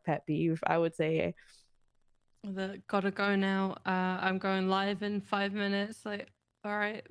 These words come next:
Speaker 2: pal, bye.
Speaker 1: Bye.
Speaker 2: Don't come back." <laughs>
Speaker 1: Yeah.
Speaker 2: No, um, yeah, that's definitely, like, I found that, um, you know, at the beginning, most people have that no self-promo rule.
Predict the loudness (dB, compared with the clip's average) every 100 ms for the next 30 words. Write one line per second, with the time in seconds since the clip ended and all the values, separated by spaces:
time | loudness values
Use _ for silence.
0 | -20 -8 -2 0 -2 -6 _ -2 0 0
1 | -2 -4 -6 -2 0 0 0 0 2 2
2 | 4 4 2 2 0 0 -4 -2 -2 -2
3 | -4 -4 -10 -2 2 4 4 2 0 -2
4 | -2 0 0 0 -4 -10 -4 -2 0 -2
5 | -4 -4 -4 -4 -4 -6 -2 -2 0 -2
6 | -4 -8 _ _ _ _ _ -10 -10 -10
7 | _ _ _ -20 -6 -6 -2 -2 0 0
8 | 0 2 0 -2 -10 _ 4 4 4 0
9 | -4 -8 -12 _ _ _ _ -20 -10 -6
10 | -4 -6 -10 -6 -2 -2 -2 -2 -4 -4
11 | -2 -2 -4 -4 0 0 2 0 0 -2
12 | -2 -2 -2 -4 -2 0 0 0 -4 -2
13 | -2 -2